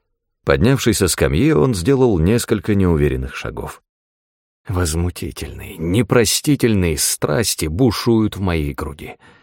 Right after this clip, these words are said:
Надо успокоиться, избавиться от недостойных меня плебейских, расистских, шовинистических мыслей. «Двигайся», — внушал он себе.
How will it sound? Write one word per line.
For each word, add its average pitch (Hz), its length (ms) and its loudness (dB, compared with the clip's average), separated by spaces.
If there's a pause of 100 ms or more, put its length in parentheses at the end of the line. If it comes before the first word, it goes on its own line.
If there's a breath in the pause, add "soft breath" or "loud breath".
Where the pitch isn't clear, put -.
(460 soft breath)
Надо 110 300 2
успокоиться, 92 960 -2 (500 soft breath)
избавиться 90 920 0
от - 140 -8
недостойных 107 880 2
меня 107 260 2
плебейских, 98 880 0
расистских, 117 840 -2
шовинистических 95 1000 -2
мыслей. - 360 -14 (760)
«Двигайся», — 92 920 -2 (260)
внушал 107 560 0
он 69 120 -4
себе. 65 380 -10